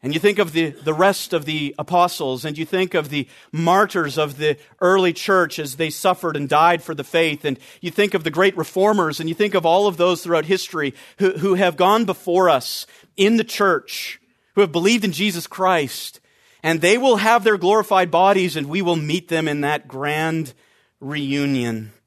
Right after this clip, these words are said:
What a marvelous moment that will be as the clouds are filled with every single church age believer who has ever lived and believed in Jesus Christ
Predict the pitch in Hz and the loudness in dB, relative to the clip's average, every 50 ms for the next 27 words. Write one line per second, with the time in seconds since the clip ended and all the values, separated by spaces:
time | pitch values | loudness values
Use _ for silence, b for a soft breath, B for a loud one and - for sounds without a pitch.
0 | _ _ _ _ _ _ _ _ _ _ _ _ _ 143 156 180 175 160 147 143 | _ _ _ _ _ _ _ _ _ _ _ _ _ -2 0 0 2 0 0 -2
1 | 143 139 147 147 160 165 180 190 208 202 185 185 170 165 156 - - 160 151 151 | -4 -4 -2 -2 0 2 2 2 2 0 0 0 -2 -2 -2 -4 -8 -8 -8 -4
2 | 156 160 170 175 180 180 165 151 143 135 - - 139 143 151 160 - - 143 151 | -2 0 2 2 2 0 0 -2 -2 -4 -6 -6 -4 -2 -2 -2 -2 -4 -4 -4
3 | 147 131 107 131 135 143 139 135 131 117 B B B B B B - 143 147 143 | -4 -4 -4 -4 -2 0 0 -2 -2 -4 B B B B B B -12 -12 -10 -10
4 | 123 123 135 123 - - - 156 156 156 160 170 175 170 165 151 - - - - | -10 -10 -12 -12 -12 -14 -12 -10 -8 -6 -4 -2 -2 -2 -2 -4 -8 -14 -14 -16
5 | 135 131 135 139 131 120 - _ _ _ _ - - - - - 165 165 160 151 | -14 -12 -10 -10 -12 -12 -14 _ _ _ _ -20 -20 -20 -16 -10 -6 -4 -2 -2
6 | 143 135 127 120 104 104 b b b b b b b _ - 120 117 - _ _ | -2 -2 -2 -4 -6 -12 b b b b b b b _ -12 -12 -12 -12 _ _
7 | _ 143 156 160 160 151 160 170 165 165 165 165 165 - _ _ _ _ _ _ | _ -6 -6 -6 -6 -6 -8 -8 -6 -6 -6 -8 -10 -14 _ _ _ _ _ _
8 | _ _ - - - - - - - - 175 165 170 170 170 165 170 170 165 165 | _ _ -16 -14 -14 -12 -12 -12 -8 -6 -4 -2 -2 -2 -2 0 0 0 0 -2
9 | 165 156 _ _ _ _ _ _ _ _ _ _ _ _ - - - 160 160 165 | -4 -10 _ _ _ _ _ _ _ _ _ _ _ _ -20 -16 -10 -8 -8 -8
10 | 160 - - 165 151 156 156 151 139 139 151 139 127 113 110 113 117 113 110 123 | -8 -10 -8 -8 -8 -8 -8 -12 -14 -14 -12 -10 -10 -8 -10 -10 -10 -12 -14 -14
11 | 117 117 113 107 - - - - _ _ _ _ _ _ _ _ _ _ _ _ | -12 -12 -12 -12 -14 -16 -16 -20 _ _ _ _ _ _ _ _ _ _ _ _
12 | 143 143 139 147 139 135 127 120 127 123 117 - - - - _ _ _ _ _ | -10 -6 -6 -6 -4 -4 -4 -2 -2 -4 -4 -8 -14 -20 -20 _ _ _ _ _
13 | _ _ _ 123 123 117 120 107 113 113 110 - 117 110 107 117 113 107 113 - | _ _ _ -14 -12 -12 -12 -10 -10 -10 -10 -12 -14 -14 -12 -12 -12 -12 -12 -14
14 | - - 123 110 104 104 101 - - - - _ | -16 -14 -16 -16 -14 -14 -16 -16 -16 -18 -20 _